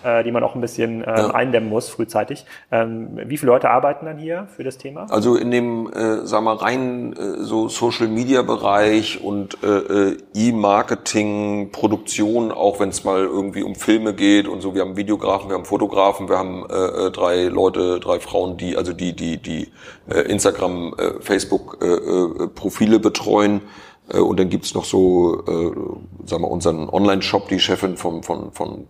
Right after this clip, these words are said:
Speaker 2: karls punkt de vom Online-Shop und ein bisschen mit Agenturen und so, irgendwie so zehn Leute, würde ich sagen, machen das.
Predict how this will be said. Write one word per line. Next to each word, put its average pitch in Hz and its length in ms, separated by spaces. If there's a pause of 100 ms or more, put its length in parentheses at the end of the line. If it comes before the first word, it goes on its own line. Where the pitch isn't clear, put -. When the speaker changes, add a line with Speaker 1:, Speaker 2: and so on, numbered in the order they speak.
Speaker 2:
karls - 260
punkt - 80
de - 60
vom - 160
Online-Shop 110 680
und 92 220 (920)
ein 143 80
bisschen 127 220
mit 110 120
Agenturen 104 460
und 110 60
so, 107 120
irgendwie 92 220
so 90 80
zehn 90 260
Leute, 78 280
würde - 120
ich - 80
sagen, - 180 (120)
machen - 260
das. - 160